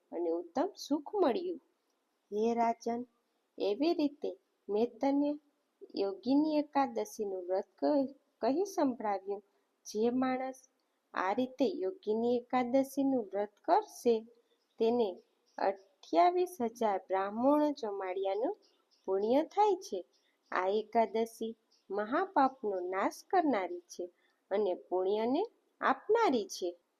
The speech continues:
એવી રીતે બ્રાહ્મવેતર્ય પુરાણમાં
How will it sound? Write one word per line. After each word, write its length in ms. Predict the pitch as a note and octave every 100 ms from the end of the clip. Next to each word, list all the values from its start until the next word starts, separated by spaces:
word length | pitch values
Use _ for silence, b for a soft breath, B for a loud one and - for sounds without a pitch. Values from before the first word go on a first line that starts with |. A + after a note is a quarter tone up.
| _ _ _ _ _ -
એવી 360 | G3+ G3 A#3+ A#3+
રીતે 440 | B3 - B3+ C4 C4 - _ - B3
બ્રાહ્મવેતર્ય 880 | G3 A#3 D#4 D#4+ E4 - E4+ E4+ E4+
પુરાણમાં 840 | - - G#3+ A#3+ E4 E4 G3+